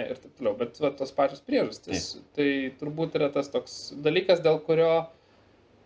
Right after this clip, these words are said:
Speaker 1: yra labai, taip, ir iš tų, kurie labai sako, nes yra tokių, kurie, kad la-, labai gerai, kai žygiai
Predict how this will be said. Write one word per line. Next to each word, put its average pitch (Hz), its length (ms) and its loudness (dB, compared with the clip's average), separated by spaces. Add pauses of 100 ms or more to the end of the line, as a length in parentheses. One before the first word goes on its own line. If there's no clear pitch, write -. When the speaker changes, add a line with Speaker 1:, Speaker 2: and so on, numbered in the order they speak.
(200)
Speaker 1:
yra 170 180 8
labai, 165 480 4
taip, 110 300 0
ir 151 100 4
iš 151 120 0
tų, 175 120 -2
kurie 160 180 6
labai 147 280 4
sako, 117 400 4
nes 107 180 -10
yra 123 160 2
tokių, 120 260 -6
kurie, 120 220 -4
kad - 160 -6
la-, 131 160 -2
labai 120 260 -2
gerai, 156 260 2
kai - 200 -14
žygiai 107 300 -20